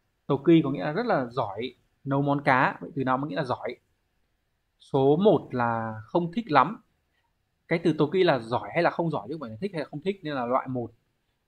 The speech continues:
Số hai là không giỏi lắm. Cái này phải dùng từ nigate mới là đồng nghĩa với hai đúng không? Số ba là totemo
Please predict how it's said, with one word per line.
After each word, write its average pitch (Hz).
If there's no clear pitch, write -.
Số -
hai 170
là 143
không 160
giỏi 104
lắm. 117
Cái 165
này 135
phải 113
dùng 117
từ 123
nigate 143
mới 151
là 143
đồng 127
nghĩa 135
với 151
hai 147
đúng 123
không? 143
Số 135
ba 160
là 147
totemo 170